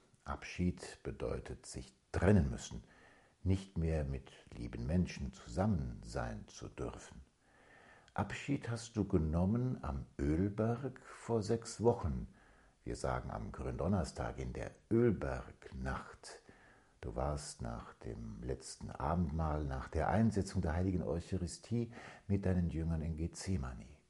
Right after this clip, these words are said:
Du suchtest ihre Nähe, aber sie haben es nicht verstanden, sie sind eingeschlafen. Ja, und dann kam der Verräter und die Herde wurde auseinandergesprengt und du wurdest allein gelassen. Ein trauriger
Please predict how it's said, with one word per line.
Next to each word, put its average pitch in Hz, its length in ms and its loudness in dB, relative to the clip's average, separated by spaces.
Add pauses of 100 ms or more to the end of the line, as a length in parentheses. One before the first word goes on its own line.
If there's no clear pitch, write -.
(680)
Du - 100 -2
suchtest 120 460 2
ihre 107 180 6
Nähe, 104 400 6
aber 78 440 0 (240)
sie 82 240 -6
haben 87 80 0
es - 140 -6
nicht 76 140 -6
verstanden, 82 760 2
sie - 160 -12
sind 64 380 -8 (200)
eingeschlafen. 87 760 -2 (680)
Ja, 78 160 0
und 71 80 0
dann 71 180 0
kam 69 440 -2
der 62 180 -4
Verräter 76 680 0 (840)
und 98 180 4
die 107 60 8
Herde 87 400 8
wurde 87 160 4
auseinandergesprengt 73 1300 -2
und 78 440 -8
du 78 100 -2
wurdest 69 440 -4
allein 73 340 -2
gelassen. - 540 -8 (640)
Ein 60 160 -8
trauriger - 920 0